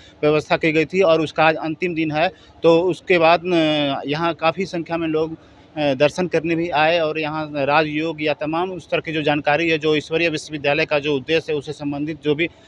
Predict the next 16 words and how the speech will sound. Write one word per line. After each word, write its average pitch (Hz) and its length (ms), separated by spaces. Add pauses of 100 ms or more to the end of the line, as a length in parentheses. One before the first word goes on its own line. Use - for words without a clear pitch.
(160)
जानकारी 156 480
थी 196 180
यहाँ 165 180
के 165 100
सदस्यों 156 460
द्वारा 160 220
उन्हें 175 400
दी 175 160
गई। 135 180
तो - 340
इसको 160 260
लेकर 190 320
के 180 280
क्या 180 260
कुछ, 202 280
अ, 170 440